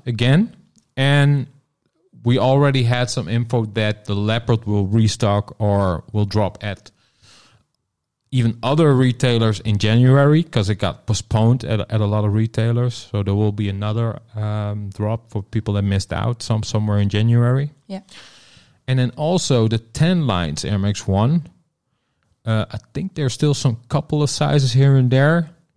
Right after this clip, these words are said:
Speaker 1: Just check our release calendar, uh, at w w w dot sneakyarrows dot com. But that also sold, uh,
Speaker 2: Pretty good.
Speaker 1: sold
Speaker 2: Yeah.
Speaker 1: really, really good. So even though there are some, um,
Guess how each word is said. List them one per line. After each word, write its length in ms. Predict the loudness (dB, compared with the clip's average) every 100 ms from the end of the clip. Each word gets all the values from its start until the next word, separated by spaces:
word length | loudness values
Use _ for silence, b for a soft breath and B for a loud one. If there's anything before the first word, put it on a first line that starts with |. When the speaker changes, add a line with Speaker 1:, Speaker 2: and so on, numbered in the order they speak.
| _ _ _ _ _ _
Speaker 1:
Just 180 | -8 -4
check 240 | -4 -2
our 80 | 0
release 320 | 2 2 0 0
calendar, 640 | -2 0 0 2 0 -2 -6
uh, 380 | -8 -8 -8 -10
at 140 | -8
w 260 | -6 -4 -4
w 300 | -4 -6 -6
w 0 |
dot 340 | -4 -6 -8
sneakyarrows 580 | -8 -6 -6 -6 -6 -6
dot 200 | -8 -4
com. 360 | 0 0 -2 B B B B B B _ -8
But 160 | -6 -4
that 180 | -4 -6 _
also 380 | -2 -2 -2 -4
sold, 480 | -4 -8 -10 -12 -18 -16
uh, 400 | -14 -12 -14 -16 -18
Speaker 2:
Pretty 160 | -14 -12
good. 260 | -14 -16 _ _ _
Speaker 1:
sold 380 | -12 -2 -2 -2 -2
Speaker 2:
Yeah. 80 | 0
Speaker 1:
really, 240 | 2 2
really 320 | 2 0 0
good. 360 | -2 -2 -2 -4
So 560 | -6 -4 -2 -2 -4 -8 _ _ _ _
even 280 | -2 0 2
though 440 | 4 4 4 0 -6 b b b b b -4
there 160 | 0
are 180 | 2 2
some, 540 | 2 2 4 2 0 -4
um, 600 | 0 2 2 2 0